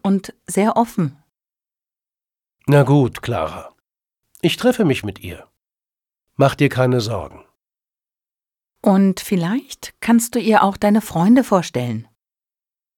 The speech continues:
Speaker 2: Ja, das auch. Mein Freund Michael und auch Peter und Angela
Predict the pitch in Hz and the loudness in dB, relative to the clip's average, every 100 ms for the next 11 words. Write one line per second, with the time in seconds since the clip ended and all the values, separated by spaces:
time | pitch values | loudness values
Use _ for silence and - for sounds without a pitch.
0 | _ _ 139 131 90 - _ _ _ _ | _ _ -4 -4 -4 -14 _ _ _ _
1 | 160 - 143 113 - - _ _ _ _ | -4 -2 -2 -4 -6 -18 _ _ _ _
2 | _ _ _ _ _ 143 143 143 143 - | _ _ _ _ _ 2 6 4 2 2
3 | 135 143 139 139 190 196 165 156 147 165 | 4 4 4 2 2 4 4 4 2 2
4 | 190 143 131 127 - - 151 196 160 147 | 2 0 0 -2 -2 -6 -2 0 2 2
5 | 131 - 147 180 185 185 180 | 2 -2 -2 0 2 2 0